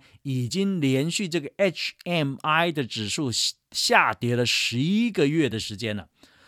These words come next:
所以有很多的美国的经济专家预期美国要陷入衰退。所以呢，我们在这里看见呢，这是一个，呃，所谓的现象，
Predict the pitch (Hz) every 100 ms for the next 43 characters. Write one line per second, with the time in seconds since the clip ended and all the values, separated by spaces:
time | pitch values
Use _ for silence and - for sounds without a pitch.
0 | - - - 202 285 247 233 - 190 160
1 | 156 160 269 226 180 156 139 131 117 151
2 | 180 156 _ - 262 262 240 185 214 208
3 | 202 202 - 277 233 139 - 127 151 _
4 | _ _ - 131 135 135 147 180 160 131
5 | - - 220 175 143 135 165 139 110 -
6 | 208 214 226 156 _ _ _ _ _ _
7 | _ _ _ - 233 262 254 220 202 226
8 | 226 240 233 185 220 214 208 208 190 185
9 | _ - 220 185 220 202 190 160 - _
10 | _ _ _ _ - 139 127 120 - -
11 | 151 135 135 202 247 180 147 135 - _
12 | _ _ - - - 311 190 160 214 151